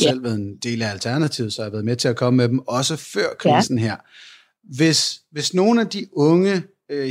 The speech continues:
Speaker 2: hippieagtige typer i vores samfund skal have held med at komme med de budskaber igen og bruge krisen til noget positivt,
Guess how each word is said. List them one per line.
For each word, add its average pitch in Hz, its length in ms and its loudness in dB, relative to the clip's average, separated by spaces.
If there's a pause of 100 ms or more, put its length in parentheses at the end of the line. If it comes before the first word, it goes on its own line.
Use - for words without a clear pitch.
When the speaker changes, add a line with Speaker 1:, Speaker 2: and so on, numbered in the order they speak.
(100)
Speaker 2:
hippieagtige 151 600 0
typer 147 380 2
i 139 40 4
vores 123 180 2
samfund 127 500 -2
skal - 220 -4
have 135 180 0
held 180 280 0
med 156 120 0
at 147 140 0
komme 160 260 2
med 175 100 2
de 151 140 -4
budskaber 143 560 0
igen 117 420 0
og 120 140 -10
bruge 151 280 -2
krisen 147 540 -2
til - 180 0
noget 120 240 0
positivt, 135 640 -4